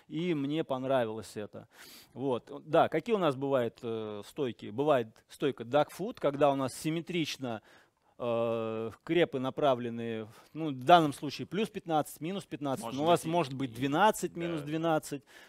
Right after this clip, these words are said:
Speaker 1: Вот. Направленная стойка — это передняя в плюс и задняя тоже в плюс.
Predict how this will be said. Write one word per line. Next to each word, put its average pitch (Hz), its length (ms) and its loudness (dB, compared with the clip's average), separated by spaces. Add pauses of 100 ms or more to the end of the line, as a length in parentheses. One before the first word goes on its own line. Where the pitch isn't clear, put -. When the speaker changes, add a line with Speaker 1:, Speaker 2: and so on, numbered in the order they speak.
Speaker 1:
Вот. 131 220 0
Направленная 196 760 6
стойка — 180 600 4 (240)
это 127 1040 2
передняя 123 880 -2 (320)
в - 220 -20
плюс 208 360 -4
и 139 60 -2
задняя 151 380 4
тоже 127 280 -4
в - 80 -18
плюс. 120 400 -8